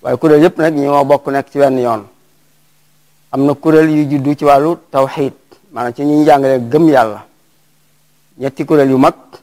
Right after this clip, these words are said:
juddu ci biir mazhabu ahlu sunna wal jamaa, yoo xam ñépp nag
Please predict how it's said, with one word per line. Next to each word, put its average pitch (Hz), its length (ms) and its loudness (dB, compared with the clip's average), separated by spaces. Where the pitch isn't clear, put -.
juddu 143 340 -4
ci 147 140 -6
biir 151 340 2
mazhabu 139 440 -4
ahlu 139 120 -4
sunna 143 260 -2
wal 127 100 0
jamaa, 117 420 0
yoo 139 140 2
xam 135 220 -2
ñépp 175 240 2
nag 151 180 -2